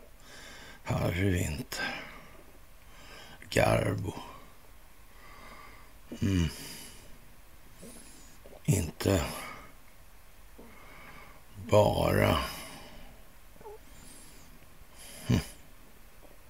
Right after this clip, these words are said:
Nej, det är inte så bara det här. Det här med att det är ett folkbildningsprojekt eller inte, det är fortfarande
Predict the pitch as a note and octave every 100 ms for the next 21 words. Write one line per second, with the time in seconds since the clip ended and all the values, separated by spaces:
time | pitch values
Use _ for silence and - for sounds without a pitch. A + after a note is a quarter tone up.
0 | - - - - - - - - A2 A#2
1 | A2 A#2+ - A#2 A#2 G2+ A2 F#2 F2 F2
2 | E2 E2 - - - - - - - -
3 | - - - - - - - - - -
4 | - - - - A2 C#3 A2+ B2+ A#2 -
5 | - D3+ F3+ F#3+ - F3 A#2+ - G2+ F2+
6 | G2+ - G#2 - - - G2 - G2 G#2
7 | G#2+ G2+ B2 A#2+ D#3+ C#3 - C3+ C3+ C#3
8 | C3